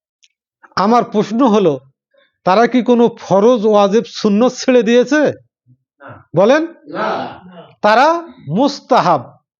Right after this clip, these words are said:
Speaker 1: মুস্তাহাসান একটা আমল ছেড়ে দিয়েছে, যেটা পড়লে সব,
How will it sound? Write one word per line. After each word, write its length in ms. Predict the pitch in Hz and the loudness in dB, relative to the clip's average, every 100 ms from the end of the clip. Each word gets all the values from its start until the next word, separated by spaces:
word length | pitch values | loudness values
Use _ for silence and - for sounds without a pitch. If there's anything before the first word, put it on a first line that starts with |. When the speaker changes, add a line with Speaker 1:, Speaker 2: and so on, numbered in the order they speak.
| _ _ _ _ _ _ | _ _ _ _ _ _
Speaker 1:
মুস্তাহাসান 680 | 226 285 277 247 247 240 262 | 0 0 0 0 0 0 0
একটা 240 | 233 226 220 | 0 0 0
আমল 320 | 196 190 190 | 0 0 0
ছেড়ে 260 | - 202 175 | 0 -2 -2
দিয়েছে, 380 | 147 139 131 - _ _ - - - | -2 -4 -4 -14 _ _ -20 -20 -2
যেটা 240 | 214 254 262 | 2 2 2
পড়লে 500 | 262 254 247 247 285 | 2 2 2 2 0
সব, 380 | - - 240 294 | 0 0 2 2